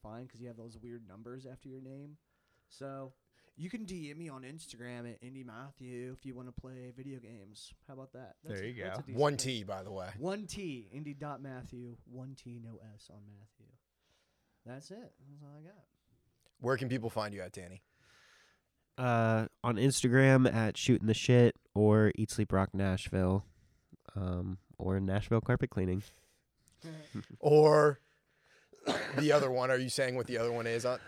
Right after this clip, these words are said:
Speaker 3: on
Speaker 4: Uh,
Speaker 3: here?
Speaker 4: no, we're
Speaker 3: Oh,
Speaker 4: gonna, we're
Speaker 3: oh,
Speaker 4: gonna
Speaker 3: okay.
Speaker 4: wait on that one.
Speaker 3: Okay. Josh, where can people
Speaker 1: Stole
Speaker 3: find
Speaker 1: that.
Speaker 3: you at?
Speaker 2: Uh, I'm pretty much on Twitter and Instagram the same,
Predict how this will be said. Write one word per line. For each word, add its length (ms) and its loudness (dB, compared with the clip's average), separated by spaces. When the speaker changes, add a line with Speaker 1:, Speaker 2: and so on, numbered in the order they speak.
Speaker 3:
on 80 8
Speaker 4:
Uh, 460 12
Speaker 3:
here? 80 12
Speaker 4:
no, 300 12
we're 120 12
Speaker 3:
Oh, 60 8
Speaker 4:
gonna, 300 6
we're 180 8
Speaker 3:
oh, 40 8
Speaker 4:
gonna 180 8
Speaker 3:
okay. 180 4
Speaker 4:
wait 180 8
on 140 4
that 160 0
one. 120 0
Speaker 3:
Okay. 360 -2
Josh, 320 4
where 100 2
can 120 -4
people 160 0
Speaker 1:
Stole 80 0
Speaker 3:
find 120 -4
Speaker 1:
that. 40 -6
Speaker 3:
you 100 -6
at? 180 -10
Speaker 2:
Uh, 520 -4
I'm 100 -6
pretty 220 -6
much 300 -6
on 220 -4
Twitter 340 -6
and 100 -6
Instagram 520 -10
the 60 -10
same, 520 -10